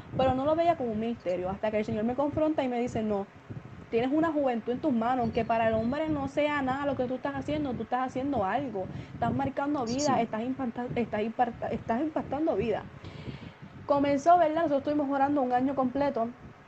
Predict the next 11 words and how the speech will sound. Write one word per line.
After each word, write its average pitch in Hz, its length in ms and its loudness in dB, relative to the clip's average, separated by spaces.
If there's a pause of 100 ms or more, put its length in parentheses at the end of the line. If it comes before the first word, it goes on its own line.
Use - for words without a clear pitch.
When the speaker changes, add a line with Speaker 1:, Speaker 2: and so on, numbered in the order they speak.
(300)
Speaker 1:
¿verdad? 277 320 2
Por 233 120 2
un 220 100 0
proceso 240 320 0
que 240 100 0
pasé 233 320 4
que 226 180 2
me 214 200 2
llevó 208 360 4
a, 269 60 2
a, 214 520 -2